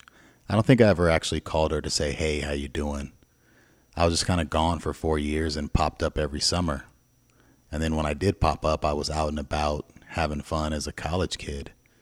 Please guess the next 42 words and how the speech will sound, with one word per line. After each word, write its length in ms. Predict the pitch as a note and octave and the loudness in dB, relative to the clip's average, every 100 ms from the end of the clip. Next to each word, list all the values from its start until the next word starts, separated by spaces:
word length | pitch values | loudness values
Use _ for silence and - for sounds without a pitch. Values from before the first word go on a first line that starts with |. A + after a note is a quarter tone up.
| _ | _
And 100 | G2+ | 2
it's 140 | G2+ C3+ | 4 8
one 100 | C3+ | 10
of 60 | |
those 220 | A2+ G2+ - | 10 8 4
things 340 | F#2 F2+ D#2 | 2 2 0
where 340 | E2 E2 D#2 - | 0 2 0 -2
I 80 | A2 | 2
don't 140 | B2 | 6
necessarily 460 | A2+ - G2+ E2 D#2+ | 6 6 4 4 2
regret 420 | D#2 D2 E2 D#2+ | 0 0 -2 2
it 260 | G2 - - | 0 0 -8
because, 260 | D#2+ E2+ | -4 -2
like 180 | D#2+ D#2 | -2 -4
I 60 | D2+ | -2
said, 300 | - E2 D#2+ | -2 -2 -2
she's 200 | E2+ D2+ | -4 -4
in 80 | D#2 | -4
a 60 | |
great 240 | D2 E2 - | -2 -2 -2
position 440 | - D#2+ - E2+ | -6 -4 -2 -2
in 80 | F2 | -2
her 140 | F2+ | 0
life, 500 | F2+ F2+ F#2+ - - _ | 0 0 0 -6 -20 _
but 300 | E2 D#2 - - - _ _ - | 0 0 -4 -14 -20 _ _ -6
I 60 | |
do 200 | F2 A2 | 6 8
wish 260 | G#2 G2 F2 | 8 6 4
I 60 | |
was 140 | D#2+ D2 | 2 0
a 60 | |
better 280 | D2 D#2 D2 | -2 -2 -2
big 280 | C2+ D2+ C#2 | -2 -6 -4
brother 280 | D2 C#2+ C#2+ | -6 -4 -6
during 280 | D2 C#2+ D2 | -6 -6 -6
that 180 | C#2+ - | -8 -8
time. 400 | D#2 C#2 C#2 - - _ _ _ _ _ | -6 -6 -10 -16 -20 _ _ _ _ _
And 160 | A2+ G#2+ | 4 6
lastly, 640 | B2+ C3+ - E2 D2 D2+ - - _ _ _ - | 6 6 4 0 -2 -4 -10 -20 _ _ _ -6
my 160 | F2 | -2
knee 280 | D#2+ D#2+ E2 | 0 0 -2
injury. 480 | D2 D2 D2 D2 | -4 -8 -10 -10